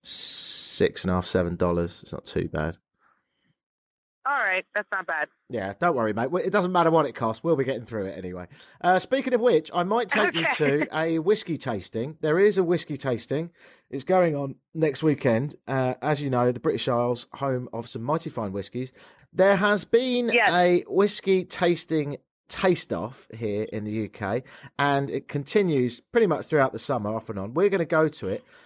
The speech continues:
Speaker 1: but I was on the website booking tickets, and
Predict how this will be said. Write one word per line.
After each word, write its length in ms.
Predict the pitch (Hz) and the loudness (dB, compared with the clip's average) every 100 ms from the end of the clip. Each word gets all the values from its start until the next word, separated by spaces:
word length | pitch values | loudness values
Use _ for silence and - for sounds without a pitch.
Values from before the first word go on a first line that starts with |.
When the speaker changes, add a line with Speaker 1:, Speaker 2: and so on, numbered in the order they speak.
| - _ | -20 _
Speaker 1:
but 360 | - 208 190 - _ _ - | 2 6 6 2 _ _ 0
I 80 | 190 | 4
was 180 | 220 | 6
on 140 | 254 285 | 4 4
the 80 | 247 | 4
website 580 | 240 - - 139 - | 2 0 0 0 0
booking 300 | - 185 180 | -4 -2 -4
tickets, 680 | 160 190 170 104 98 - - - | -4 -8 -8 -8 -10 -14 -20 -6
and 520 | 147 156 151 151 151 | -4 -2 -2 -6 -10